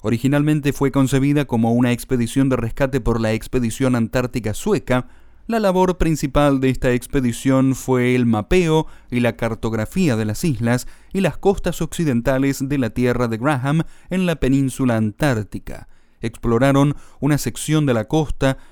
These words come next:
y bautizaron la tierra de Loubet en honor del presidente de Francia.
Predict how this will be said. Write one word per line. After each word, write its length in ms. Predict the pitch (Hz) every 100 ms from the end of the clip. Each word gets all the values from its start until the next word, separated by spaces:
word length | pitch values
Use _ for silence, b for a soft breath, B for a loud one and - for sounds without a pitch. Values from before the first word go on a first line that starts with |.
| 127
y 80 |
bautizaron 800 | 139 156 147 160 196 185 185 170
la 100 | 147
tierra 480 | 135 160 160 143 135
de 240 | 139 160
Loubet 480 | 147 151 147 165 151 b b b
en 160 | 185 180
honor 480 | 147 147 151 151 131
del 260 | 139 131
presidente 800 | 113 131 - 120 113 110 104 113
de 240 | 92 110 104
Francia. 800 | 123 123 110 101 - 67 57